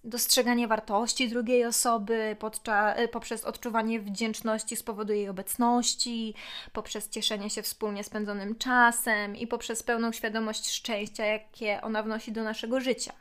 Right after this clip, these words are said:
No, to jest bardzo łatwo objąć rozumem, ale bardzo ciężko niejednokrotnie jest to objąć sercem na co dzień. Niestety, <laughs> niestety za często doceniamy dopiero wtedy, kiedy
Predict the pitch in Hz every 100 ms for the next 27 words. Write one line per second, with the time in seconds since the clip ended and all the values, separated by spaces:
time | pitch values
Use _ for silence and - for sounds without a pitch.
0 | - - - - - - - 202 220 226
1 | 233 202 233 208 - 220 214 214 - 208
2 | 208 - 214 220 208 208 214 - 220 214
3 | 220 277 240 185 190 - - 202 208 220
4 | 214 226 - 233 233 - 220 208 214 214
5 | 214 214 208 214 214 220 220 214 - -
6 | - _ - 220 214 214 214 214 - -
7 | - - - 233 - 202 190 190 - -
8 | - - 220 - 262 214 208 - 240 247
9 | - 220 214 - 240 233 233 226 - -
10 | - - - - - - - 247 294 302
11 | 240 277 330 277 240 240 - - 202 208
12 | 220 226 220 208 214 214 214 214 - 226
13 | 226 214 208 208 208